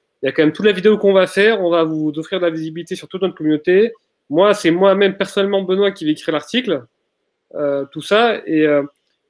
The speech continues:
donc, c'est pour ça que vous comprenez bien que nous, on peut pas marger juste comme un, un wholesaler classique. Donc, on demande à vous, à ce que vous fassiez un effort sur, sur la marge.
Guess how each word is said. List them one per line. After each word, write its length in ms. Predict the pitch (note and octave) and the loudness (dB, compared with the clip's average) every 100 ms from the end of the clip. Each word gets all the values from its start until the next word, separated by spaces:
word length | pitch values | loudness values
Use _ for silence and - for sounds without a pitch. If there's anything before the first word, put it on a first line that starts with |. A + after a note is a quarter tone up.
| _ _ _ | _ _ _
donc, 200 | D3+ C#3+ | -8 -4
c'est 100 | - | -6
pour 140 | E3 | -4
ça 100 | - A3+ | 0 0
que 40 | |
vous 80 | G3 | 0
comprenez 360 | F#3 F3+ E3 | -2 0 0
bien 260 | D#3+ G#3+ G#3+ | 2 2 0
que 120 | E3+ | -2
nous, 260 | E3+ G3+ A3+ | 0 2 2
on 80 | F#3+ | 0
peut 120 | D#3+ | 0
pas 120 | F#3 | 0
marger 280 | F#3 E3 G3+ | 0 -2 -2
juste 160 | F#3 - | -4 -4
comme 180 | E3+ | 0
un, 400 | D#3+ D#3 D3+ D3+ | 0 0 0 -2
un 60 | C#3+ | -2
wholesaler 380 | E3 F3+ F#3 F3 | -2 -4 -4 -4
classique. 400 | - F3+ G3 - C#3 | -4 -4 -6 -10 -4
Donc, 200 | D3 D3 | -4 -2
on 80 | C#3+ | 0
demande 360 | D#3 E3+ G3 | 0 0 0
à 100 | D#3+ | 0
vous, 260 | C#3+ F#3+ A3 | -2 0 0
à 120 | E3 | 0
ce 180 | D3 - | -4 -8
que 100 | D#3 | -8
vous 40 | |
fassiez 300 | D3 D#3+ - | -6 -6 -4
un 40 | E3+ | -4
effort 220 | - F#3 | -4 -8
sur, 180 | - D#3 | -8 -10
sur 120 | D#3 | -6
la 100 | D#3 | -4
marge. 260 | D3+ B2+ | -2 -4